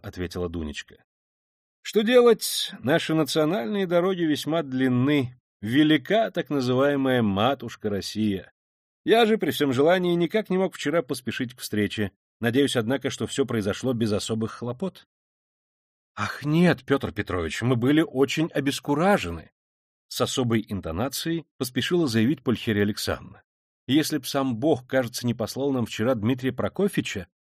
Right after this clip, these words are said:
то мы просто бы так и пропали. Вот они, Дмитрий Прокофьевич Разумихин», прибавила она, рекомендуя его Лужину.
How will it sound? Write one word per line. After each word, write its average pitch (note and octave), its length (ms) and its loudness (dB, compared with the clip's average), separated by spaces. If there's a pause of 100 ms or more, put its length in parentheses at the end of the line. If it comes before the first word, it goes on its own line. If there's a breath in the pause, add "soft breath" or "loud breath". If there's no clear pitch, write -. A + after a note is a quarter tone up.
(120)
то C#3 140 4
мы C#3+ 300 2
просто - 420 -2
бы F3+ 120 2
так - 320 -2
и F#3+ 60 0
пропали. D#3+ 680 0 (380)
Вот B2+ 400 2
они, E3+ 200 2
Дмитрий D3+ 460 2
Прокофьевич C3+ 600 -2
Разумихин», C#3+ 720 0 (340)
прибавила G2 520 2
она, B2 380 -2
рекомендуя A2+ 640 -2
его F#2 280 -2
Лужину. D#2+ 480 -8